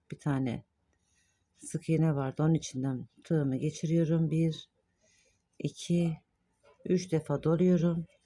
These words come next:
Kapattım. Bir zincir çektim.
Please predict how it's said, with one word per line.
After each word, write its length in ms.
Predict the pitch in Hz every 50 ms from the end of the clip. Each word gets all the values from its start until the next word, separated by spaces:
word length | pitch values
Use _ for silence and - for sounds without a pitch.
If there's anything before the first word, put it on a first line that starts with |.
| _ _ _ _ _ _ _ _ _ _ _ _ _
Kapattım. 880 | - - 190 190 185 185 190 185 185 185 - - 190 190 180 185 185 _ _ _ _ _ _ _ _ - -
Bir 120 | - 202 190
zincir 340 | 160 151 170 165 139 135 131
çektim. 560 | - - - 139 120 - - 127 120 120